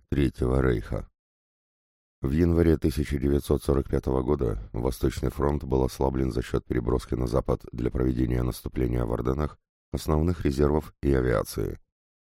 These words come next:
Воспользовавшись этим, Сталин двенадцатого января начал генеральное наступление на Висле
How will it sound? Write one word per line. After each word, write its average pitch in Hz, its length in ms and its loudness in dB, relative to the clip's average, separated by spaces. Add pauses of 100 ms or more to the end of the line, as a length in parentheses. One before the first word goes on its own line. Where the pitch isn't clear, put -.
(300)
Воспользовавшись 69 800 2
этим, 60 320 -2 (320)
Сталин 62 360 2
двенадцатого 62 540 0
января 67 460 0 (240)
начал 78 340 4
генеральное 69 500 4
наступление 65 540 0
на 64 140 2
Висле 78 420 -2